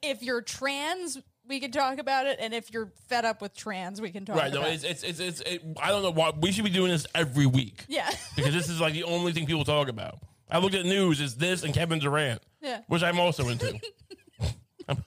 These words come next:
Speaker 2: I'm very curious where he's gonna go.
Speaker 1: Yeah.
Speaker 2: We can get to that later if we have time.
Speaker 1: Yeah.
Speaker 2: But, uh,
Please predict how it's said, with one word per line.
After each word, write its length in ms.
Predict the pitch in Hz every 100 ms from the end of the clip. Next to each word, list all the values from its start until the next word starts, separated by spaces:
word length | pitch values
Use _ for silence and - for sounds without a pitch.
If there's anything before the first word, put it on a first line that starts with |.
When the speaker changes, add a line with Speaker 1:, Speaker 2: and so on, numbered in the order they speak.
| -
Speaker 2:
I'm 100 | 143
very 180 | 165 185
curious 280 | - 175 143
where 120 | 156
he's 120 | 143
gonna 160 | 151 143
go. 260 | 139 131 330
Speaker 1:
Yeah. 240 | 320 220 - _ _ _ _
Speaker 2:
We 100 | -
can 80 | 147
get 80 | 139
to 60 | 139
that 100 | 120
later 280 | 123 113 110
if 80 | 110
we 60 | 117
have 100 | 107
time. 300 | 113 104 104 -
Speaker 1:
Yeah. 320 | 262 392 175 _ _ _ _ -
Speaker 2:
But, 140 | 123 127
uh, 400 | 127 123 117